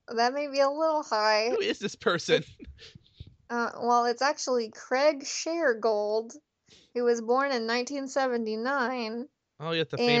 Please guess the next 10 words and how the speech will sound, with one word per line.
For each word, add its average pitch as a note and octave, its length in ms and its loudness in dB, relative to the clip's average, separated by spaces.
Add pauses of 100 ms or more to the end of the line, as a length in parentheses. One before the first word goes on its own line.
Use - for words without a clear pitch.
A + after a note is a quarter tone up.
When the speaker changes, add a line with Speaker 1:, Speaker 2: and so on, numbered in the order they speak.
(160)
Speaker 2:
famous - 60 -8
one. A2 140 -4
Speaker 1:
he, D#4 300 -4 (840)
he C#4 120 -8
was D4 160 -2
a B3+ 100 6
British C#4 640 2 (140)
former B3+ 560 -2
cancer C4 580 -2
patient, A3+ 640 -2